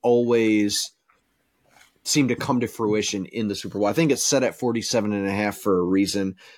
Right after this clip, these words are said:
I think that, um, these are two pretty good defenses. I mean, um, the Niners have a really good defense. Kansas City's been pretty decent throughout the year.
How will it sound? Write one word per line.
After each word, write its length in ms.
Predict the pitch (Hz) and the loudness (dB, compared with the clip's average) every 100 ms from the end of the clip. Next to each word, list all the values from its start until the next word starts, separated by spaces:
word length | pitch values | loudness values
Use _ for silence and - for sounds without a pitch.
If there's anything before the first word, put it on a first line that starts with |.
| _ | _
I 80 | 98 | -6
think 340 | - 127 107 98 | 0 0 0 -2
that, 240 | 104 101 | 0 2
um, 300 | 101 98 95 - _ _ - | 0 -2 -6 -10 _ _ -2
these 200 | 131 160 | 0 2
are 160 | 139 | 2
two 260 | - - 151 | 0 -2 -4
pretty 300 | - 190 147 | 0 0 2
good 180 | 120 107 | 0 0
defenses. 840 | 117 123 95 90 - 92 107 - | -2 -2 -4 -4 -2 -2 0 -2
I 60 | |
mean, 420 | 98 101 101 95 82 | -2 0 -2 -4 -6
um, 460 | - 98 87 82 85 - | -6 -4 -4 -4 -10 -8
the 80 | 107 | -4
Niners 280 | 117 127 110 | -2 -2 -2
have 100 | 117 | -2
a 40 | 104 | 2
really 220 | 120 117 | 2 2
good 160 | 113 | 0
defense. 460 | 107 113 - 120 - | -4 -4 -4 -4 -4
Kansas 280 | 123 110 101 | -6 -4 -2
City's 300 | 123 123 110 | 2 2 0
been 160 | 110 | -2
pretty 240 | 101 120 107 | 0 0 0
decent 540 | 104 107 113 110 - | 0 -2 -2 -4 -4
throughout 260 | - 110 101 | 0 2 2
the 60 | 92 | 0
year. 360 | 107 123 131 | 2 2 0